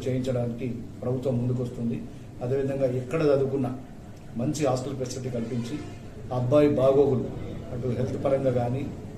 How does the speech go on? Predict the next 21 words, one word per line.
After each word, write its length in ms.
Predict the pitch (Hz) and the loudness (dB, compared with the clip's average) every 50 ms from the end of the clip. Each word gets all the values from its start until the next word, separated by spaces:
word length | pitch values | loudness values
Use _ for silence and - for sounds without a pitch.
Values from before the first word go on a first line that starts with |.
| - - | -6 -4
పర్సనల్గా 440 | 120 123 - - 147 139 131 127 127 | -4 -2 0 0 2 2 2 2 2
కానీ 300 | 123 127 117 113 120 135 | 2 2 2 2 2 2
ఏది 120 | 147 143 139 | 2 2 2
ఉన్నా 120 | 131 135 131 | 2 2 2
కూడా 360 | 123 123 120 123 127 - - - - - - - - - - - | 2 0 0 0 -2 -2 -4 -8 -8 -10 -10 -10 -12 -10 -6 -2
పూర్తి 280 | 139 151 151 - - 131 | -2 0 -2 -2 -6 -8
స్థాయిలో 400 | - - 135 127 131 131 131 127 | -4 0 2 2 4 4 4 4
నేను 220 | 123 123 120 113 | 4 2 0 0
బాధ్యత 380 | 113 113 120 123 127 127 - 131 | 0 0 0 0 0 0 0 0
వహించి 360 | 120 120 120 120 - - 123 | -2 0 -2 -2 -2 -2 0
అన్ని 160 | 117 123 131 | 0 0 0
రకాలుగా 440 | 123 117 - - 127 123 127 127 120 | 0 0 -2 0 -2 0 0 0 -2
ఆ 40 | 113 | -2
కుటుంబానికి, 720 | - 113 - 131 123 120 120 117 117 117 - - - - - - - - - - | -4 -6 -6 -4 -2 -2 -2 -2 -4 -4 -6 -8 -10 -12 -12 -14 -16 -16 -12 -10
ఆ 40 | - 113 - 110 | -10 -8 -4 -2
బాబుకు 300 | 120 131 139 127 123 120 | 0 0 0 -2 -2 0
అండగా 300 | 117 117 131 123 127 123 | 2 2 2 4 4 2
ఉంటానని 360 | 120 113 117 120 117 113 117 | 2 0 0 0 -2 -2 -2
చెప్పి 180 | 113 - - | -4 -4 -6
మాట 240 | 107 110 107 113 113 - - | -6 -6 -6 -6 -8 -8 -10
ఇచ్చిన. 200 | - - - | -12 -12 -10